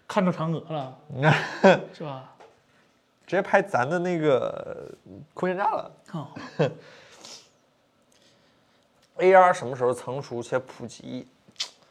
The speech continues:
Speaker 1: 这有点儿
Speaker 2: 等，等彭总跟你说吧，等彭，
Speaker 1: 对。
Speaker 2: 等这个我也给你拍了，等彭总下个礼拜来，我给，我给你那啥吧。
Speaker 1: O V是哪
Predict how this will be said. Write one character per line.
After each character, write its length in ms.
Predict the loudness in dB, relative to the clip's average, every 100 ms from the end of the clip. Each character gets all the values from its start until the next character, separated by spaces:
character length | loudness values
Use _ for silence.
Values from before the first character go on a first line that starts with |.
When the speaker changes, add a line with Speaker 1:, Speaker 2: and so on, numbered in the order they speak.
| _
Speaker 1:
这 120 | 0
有 140 | 2 2
点 120 | 2
儿 40 |
Speaker 2:
等， 80 | 2
等 80 | 4
彭 160 | 4 4
总 100 | 4
跟 80 |
你 80 | 2
说 180 | 4 6
吧， 140 | 4 4
等 80 | 4
彭， 240 | 6 6
Speaker 1:
对。 60 | 6
Speaker 2:
等 120 | 2
这 160 | 6 6
个 80 | 8
我 120 | 8
也 100 | 6
给 100 | 4
你 120 | 0
拍 260 | 6 8 8
了， 100 | 4
等 160 | 0 -6
彭 180 | -6
总 260 | -2 0 -2
下 220 | 2 2
个 80 | 4
礼 60 | 0
拜 100 | -2
来， 240 | -4 -4
我 100 | -4
给， 140 | -6 -12 -12
我 120 | -10
给 100 | -10
你 60 | -10
那 100 | -12
啥 160 | -12
吧。 100 | -14 -18 -20 -20 _ _ _
Speaker 1:
O 320 | 2 2 0
V 320 | -4 -2 -2
是 160 | 0
哪 80 | -4